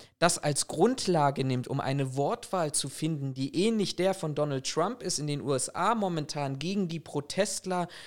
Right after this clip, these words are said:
die da draußen sind, dann ist da ein ganz, ganz geringer Schritt aus meiner Sicht, ähm, da kurz dafür zu fordern, militärische Mittel zu finden. Und das sch-, viel, viel Schlimmere ist, dass das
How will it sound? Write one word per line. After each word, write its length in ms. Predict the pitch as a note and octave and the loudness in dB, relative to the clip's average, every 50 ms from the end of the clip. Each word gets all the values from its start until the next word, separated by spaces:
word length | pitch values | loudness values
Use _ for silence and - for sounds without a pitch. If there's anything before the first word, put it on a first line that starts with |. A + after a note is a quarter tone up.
| - - - - | -18 -20 -12 -10
die 80 | E3 D3 | 2 4
da 100 | D3+ C#3+ | 4 4
draußen 500 | C#3 C3 C3+ D3 D3 C#3+ - D3 C#3 C3 | 4 4 2 4 4 4 2 0 -2 -2
sind, 600 | B2+ C#3 D#3 G3+ A#3+ A3+ - - - - - - - - _ _ _ D3+ _ - | -2 -2 -2 0 0 -2 0 -2 -2 -2 -4 -8 -18 -20 _ _ _ -20 _ -4
dann 400 | D#3 D3+ D3+ D3+ C3+ - - - _ _ _ _ _ _ _ _ _ _ F3 | -2 0 0 0 -2 -4 -12 -20 _ _ _ _ _ _ _ _ _ _ 0
ist 180 | F3 - - | 0 2 2
da 100 | F#3 E3 | 2 2
ein 220 | D3+ C#3+ D3 C#3+ - | 2 2 -2 0 2
ganz, 360 | D3+ E3+ G#3 A#3+ A3 - - | 2 2 2 2 0 0 0
ganz 300 | - F#3 F#3 F3+ - - | 2 2 2 0 0 0
geringer 440 | - D#3 D3 E3 F#3+ G3+ F#3+ E3 C#3+ | 0 2 2 2 2 4 4 4 4
Schritt 360 | - - - - F#3 G#3 - | 2 0 0 0 0 0 0
aus 160 | - C3+ - C#3 | 0 0 0 2
meiner 340 | C3+ D3 F3+ G#3+ A3+ A3 | 2 2 2 2 0 0
Sicht, 340 | G3 F#3 G3 G3+ - - - - - - - - - - - _ | 0 0 -4 -4 -4 -8 -10 -12 -18 -16 -16 -16 -18 -20 -20 _
ähm, 320 | - D#3+ E3 E3 E3 E3 E3 - - - _ | 4 4 6 6 4 2 -2 -6 -14 -10 _
da 120 | - D#3+ D#3 | -2 -2 0
kurz 260 | - - G3 G3 - | 2 2 2 4 4
dafür 260 | F#3 E3+ E3 - F3 | 2 2 2 2 -2
zu 120 | - - D#3 | -2 -2 -4
fordern, 640 | - - E3+ F#3+ G3 F#3+ F3+ E3+ E3 D#3 - - - - - | 0 4 4 6 6 6 4 4 2 -2 -4 -8 -12 -18 -10
militärische 760 | - D3 D#3+ E3 F3 E3+ D#3 - - F3+ G3 G3 F#3+ - - D#3 | -2 0 2 4 2 2 2 2 2 2 2 2 2 2 2 2
Mittel 340 | D3 D#3 G#3 - C#4 A#3+ A3+ | 2 2 0 0 -2 -2 2
zu 160 | - - D3+ | 2 0 0
finden. 480 | C#3 - - B2+ B2 A#2 - A#2+ A#2+ - _ - - - - - | 0 0 -2 0 -2 -2 -6 -10 -12 -12 _ -14 -14 -14 -6 -2
Und 100 | C#3+ C#3+ | 2 4
das 160 | D3+ - - | 4 4 4
sch-, 180 | - - - - | 2 0 -2 -4
viel, 200 | - - A3 A#3+ | 0 0 0 2
viel 160 | - G3+ E3 | 4 2 2
Schlimmere 460 | - - E3 F#3 A#3 B3 A#3+ G3+ F3+ | 2 4 2 2 2 4 2 2 2
ist, 160 | C#3 - - | 2 2 0
dass 140 | - C#3 - | 0 0 2
das 180 | C#3 C3 - | 2 0 -2